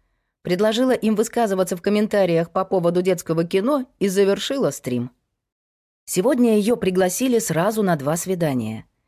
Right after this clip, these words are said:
И ей было нужно решить, на какое из них она пойдет. Инициатором первой встречи был ее новый молодой человек Антон Соколов, с которым она встречалась уже несколько месяцев. Их отношения успели уже превратиться в рутину.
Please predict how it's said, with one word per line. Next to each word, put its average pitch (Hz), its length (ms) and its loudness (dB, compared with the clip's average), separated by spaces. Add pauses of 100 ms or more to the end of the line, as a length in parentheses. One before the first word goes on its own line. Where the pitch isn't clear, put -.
(360)
И 185 60 0
ей 233 240 2
было 214 260 2
нужно 208 280 2
решить, 208 460 0
на 180 140 0
какое 214 400 2
из 196 280 0
них 208 240 0
она 170 220 -2
пойдет. 147 480 -8 (800)
Инициатором 226 640 0
первой 160 440 0
встречи 247 460 -4
был 175 240 0
ее 202 280 0
новый 190 260 2
молодой 180 440 0
человек 190 580 -2
Антон 165 340 -2
Соколов, 151 560 -4 (420)
с - 100 -12
которым 214 380 2
она 202 200 2
встречалась 196 640 0
уже 175 240 0
несколько 170 480 -2
месяцев. 131 500 -8 (720)
Их 202 160 0
отношения 202 760 0
успели 196 460 0
уже 165 260 2
превратиться 165 680 -2
в 147 60 -6
рутину. 117 500 -8